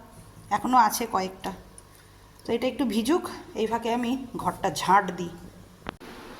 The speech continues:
কালকে রাত্রেবেলা ভিজিয়ে রেখেছিলাম, আজকে মটরের ডালের বড়া করব।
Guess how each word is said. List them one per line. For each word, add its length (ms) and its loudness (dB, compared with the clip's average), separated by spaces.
কালকে 280 4
রাত্রেবেলা 460 4
ভিজিয়ে 300 0
রেখেছিলাম, 580 2
আজকে 640 -2
মটরের 440 2
ডালের 320 2
বড়া 220 6
করব। 400 2